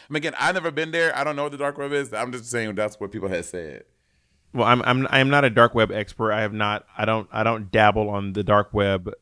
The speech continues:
Speaker 2: uh, terribly often. I don't hang out there. Um, from what I hear, it's pretty, um, gruesome. There's a lot of, uh, gross, upsetting things on the dark web.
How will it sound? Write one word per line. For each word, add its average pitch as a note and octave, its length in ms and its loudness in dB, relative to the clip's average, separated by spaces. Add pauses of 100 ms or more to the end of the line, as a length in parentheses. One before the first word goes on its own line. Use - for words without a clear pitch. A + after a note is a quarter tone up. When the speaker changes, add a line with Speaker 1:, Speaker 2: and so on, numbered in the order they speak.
(100)
Speaker 2:
uh, F#2 260 -2 (140)
terribly G#2 360 0
often. G2 360 -4
I - 20 -2
don't G2 160 -2
hang G2+ 240 -4
out F#2+ 240 -8
there. F#2 320 -6 (580)
Um, F#2+ 440 -10 (320)
from A2+ 120 -14
what A2+ 100 2
I A2 40 0
hear, A2 220 -4
it's G2 120 -14
pretty, G2 480 -8 (120)
um, G2+ 420 -12 (140)
gruesome. G#2 500 -10
There's G2+ 240 -18
a - 20 -14
lot G#2 160 -4
of, F#2+ 160 -8
uh, G#2 380 -12 (800)
gross, G2+ 560 -4 (380)
upsetting G2 480 -8
things G2 480 -12
on G2+ 100 -16
the F#2+ 80 -12
dark G2 240 -14
web. - 240 -16